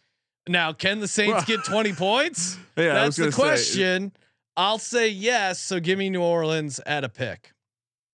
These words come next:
Speaker 2: Well, you want, I have a, a nugget that directly lines up with what you just said. Wait, when the opponent scores twenty.
Speaker 1: Yeah.
Speaker 2: I was gonna say, 'cause the Colts have, Colts have scored twenty points in every game s-,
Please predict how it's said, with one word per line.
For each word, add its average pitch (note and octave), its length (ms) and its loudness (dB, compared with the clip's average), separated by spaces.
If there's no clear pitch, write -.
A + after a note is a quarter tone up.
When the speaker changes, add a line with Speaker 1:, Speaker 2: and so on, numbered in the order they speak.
Speaker 2:
Well, A2 120 2
you A2+ 100 2
want, A#2+ 200 0
I A#2+ 140 2
have C#3 200 0
a, A#2 200 -2
a G#2 60 -6
nugget A2 460 0
that F2+ 400 -10
directly A#2+ 600 0
lines G2+ 400 -2
up F2 160 -2
with E2 180 -14
what C#2+ 140 -8
you C#2+ 120 -10
just - 260 -14
said. A1+ 260 -14
Wait, G#2+ 320 -2
when A2+ 180 0
the G#2+ 100 0
opponent G#2+ 500 -2
scores C#2+ 340 -12
twenty. - 340 -18
Speaker 1:
Yeah. - 140 -6
Speaker 2:
I - 20 -8
was - 60 -20
gonna E2+ 100 -10
say, D#2 180 -8
'cause D2+ 160 -14
the D#2 60 -14
Colts G2 300 -4
have, E2+ 220 -8
Colts D3 180 -2
have D3 100 -6
scored C#3 280 -2
twenty A#2 240 -2
points G2 280 -6
in F2+ 80 -6
every E2+ 200 -8
game D#2+ 220 -10
s-, - 120 -18